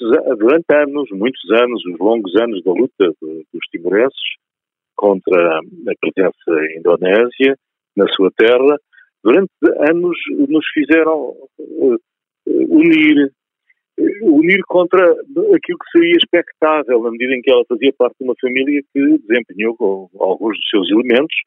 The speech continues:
embora João Carrascalão estivesse no exílio e estivesse, eh, tivesse uma luta clara e, e, e pública contra,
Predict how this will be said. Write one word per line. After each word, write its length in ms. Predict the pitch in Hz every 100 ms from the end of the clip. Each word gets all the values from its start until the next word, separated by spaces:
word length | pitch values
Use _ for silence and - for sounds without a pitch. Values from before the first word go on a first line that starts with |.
| _ _ _ _ _ _ -
embora 340 | 87 82 82 87
João 180 | 87 87
Carrascalão 560 | 92 87 - 87 98 90
estivesse 800 | - - 85 82 - 82 78
no 140 | 80 80
exílio 560 | 80 - 92 117 78
e 40 | 80
estivesse, 600 | - - - 80 - - - _ _ _ _ -
eh, 180 | 87 85 - _ _ _ _ _ _ -
tivesse 280 | - 85 -
uma 120 | 85
luta 500 | 82 90 - 85 73 - -
clara 400 | 95 98 92 80
e, 120 | 78 73 85 78 _ _ _ -
e, 640 | 104 87 80 - - -
e 40 | -
pública 580 | - 151 131 101 - - - - - - -
contra, 540 | 92 95 90 85 82